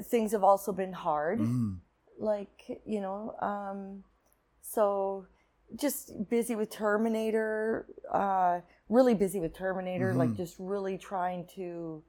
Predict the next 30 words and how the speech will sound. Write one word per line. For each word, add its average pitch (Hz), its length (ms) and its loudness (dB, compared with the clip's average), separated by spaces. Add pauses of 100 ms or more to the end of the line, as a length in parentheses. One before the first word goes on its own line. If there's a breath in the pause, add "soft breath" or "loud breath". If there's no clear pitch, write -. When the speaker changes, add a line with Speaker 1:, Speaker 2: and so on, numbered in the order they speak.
(320)
Speaker 1:
expand, 180 1040 4 (320)
Speaker 2:
Yeah. 120 180 2
Speaker 1:
grow, 190 680 4 (1300)
um, 180 840 0 (760 loud breath)
stuff 175 300 2
Speaker 2:
Did - 40 2
you, 175 60 2
Speaker 1:
like 180 240 -4
Speaker 2:
did 151 140 -2
you 170 100 -2
find 151 340 4
that 143 120 2
difficult 139 560 0
when 135 160 -2
the 123 80 0
lockdown 151 500 2
happened? 180 220 -2
Speaker 1:
Oh, 269 160 12
Speaker 2:
Like, 170 120 12
Speaker 1:
absolutely. 196 500 4
Speaker 2:
how, 196 120 10
Speaker 1:
It 180 160 6
Speaker 2:
what 175 140 8
Speaker 1:
totally 262 220 10
Speaker 2:
happened 180 160 2
Speaker 1:
shut 226 160 8
Speaker 2:
then? - 80 2
Speaker 1:
us 98 80 -6
down. 175 400 2
Speaker 2:
Yeah. 117 320 4